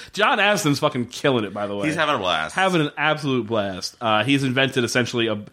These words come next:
Speaker 1: he keeps talking about how he's invented a, a lighter than airship. He has all this helium. Uh, so I'm like, "Okay, we're gonna get a blimp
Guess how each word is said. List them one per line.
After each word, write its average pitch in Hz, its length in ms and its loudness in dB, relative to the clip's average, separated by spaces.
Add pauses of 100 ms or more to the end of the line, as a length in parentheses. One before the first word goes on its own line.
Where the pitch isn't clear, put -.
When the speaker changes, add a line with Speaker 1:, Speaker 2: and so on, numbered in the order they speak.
(160)
Speaker 1:
he 185 120 -2
keeps 233 220 2
talking 160 320 2
about 139 200 2
how 131 180 2
he's 123 120 0
invented 120 460 0
a, 101 240 -4
a - 20 -2
lighter 117 400 0
than 104 160 -6
airship. 117 540 -2
He 110 60 -2
has 104 160 -2
all 98 80 -2
this 95 160 -8
helium. 110 440 0 (320)
Uh, 101 240 2
so 107 140 -2
I'm 104 60 -2
like, 117 80 -2
"Okay, 120 240 2
we're 107 100 -2
gonna 117 160 4
get 107 100 0
a 98 60 -4
blimp 104 340 -8